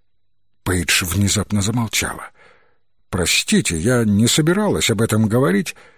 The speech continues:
но вы сами завели разговор». «Я рад, что завел», — сказал Джейсон. Пейдж посмотрела на часы.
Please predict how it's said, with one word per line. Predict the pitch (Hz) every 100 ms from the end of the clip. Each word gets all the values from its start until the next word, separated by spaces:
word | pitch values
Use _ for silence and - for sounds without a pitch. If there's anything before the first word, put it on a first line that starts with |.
| _ _ _ -
но | 160
вы | 170
сами | 160 196 165 117
завели | 95 113 117 113
разговор». | 113 107 147 123 78 - - _ _ _ _ _ _ -
«Я | 107 110
рад, | 143 -
что | - - 101
завел», — | 113 143 147 -
сказал | - - 85 80 73
Джейсон. | - 71 - - - _ _ _ _ _ _ - - - _
Пейдж | - 113 117 -
посмотрела | - 123 123 120 123 117 110
на | 113
часы. | 113 123 - -